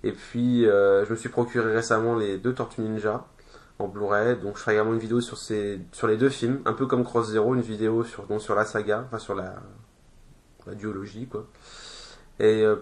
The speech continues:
surtout par rapport, pour faire une critique des films et, euh, surtout un point de vue par rapport au dessin animé. Voilà, surtout. Parce que voilà, c'est, j'ai pas forcément lu, euh, les, les, les comics, les mangas, les machins, euh,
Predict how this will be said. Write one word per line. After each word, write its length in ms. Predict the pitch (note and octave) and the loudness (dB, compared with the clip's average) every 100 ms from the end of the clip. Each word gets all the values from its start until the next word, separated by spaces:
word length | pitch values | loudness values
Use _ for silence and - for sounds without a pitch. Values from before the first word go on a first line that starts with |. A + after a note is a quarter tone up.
| - | -2
surtout 260 | - A#2+ C3+ | 0 2 4
par 120 | A#2+ | 4
rapport, 380 | A2 - B2 A#2 | 4 2 0 0
pour 120 | A#2 | 0
faire 100 | - | 2
une 100 | A2+ | 2
critique 680 | A#2 B2 A#2 C3+ D3 - - - - _ - | 0 -6 -4 -4 -4 -6 -20 -20 -20 _ 0
des 160 | A#2+ | 2
films 520 | A#2 - C3 C#3 D3 C#3+ - | 2 -2 -2 2 2 2 2
et, 260 | G#2 G#2 | 0 2
euh, 320 | G2+ G2+ G2 | 4 2 0
surtout 580 | G2 A2 - B2 A#2+ A#2 G2+ | -4 -8 -6 -4 0 2 2
un 80 | |
point 180 | G2+ A2 | 2 0
de 60 | A2 | 0
vue 280 | A2 B2 B2+ | -2 -4 0
par 200 | G#2+ G2+ | 0 -2
rapport 460 | G#2 A2+ A#2 G#2 | -4 0 0 0
au 100 | G2 | -2
dessin 260 | G2+ C#3+ D#3+ | -2 0 2
animé. 280 | C#3 F#2+ - _ | 2 0 -6 _
Voilà, 240 | G2+ F#2+ - | -4 -4 -4
surtout. 320 | - C3 - - - - - - - | -6 -4 -6 -14 -20 -20 -20 -18 -14
Parce 140 | - | -12
que 140 | - G2+ | -6 -6
voilà, 260 | F#2+ F2+ - | -6 -8 -12
c'est, 340 | - F#2 F2 | -14 -14 -14
j'ai 120 | F2+ | -12
pas 140 | F2 G#2+ | -8 -6
forcément 400 | G#2+ A#2 A2 G#2+ | -6 -4 0 -2
lu, 320 | G#2+ A2 G#2+ | -2 -6 -4
euh, 240 | F#2+ F2+ F2+ | -4 -6 -10
les, 80 | |
les, 380 | E2+ F#2+ G2 - | -12 -14 -14 -14
les 120 | - | -16
comics, 340 | - G2+ G2+ F2+ - | -14 -14 -14 -16 -16
les 80 | |
mangas, 360 | G2 G2 F#2+ G2 | -16 -14 -14 -14
les 100 | G2+ | -14
machins, 360 | G2+ - - G2 | -16 -16 -10 -8
euh, 220 | G2 | -8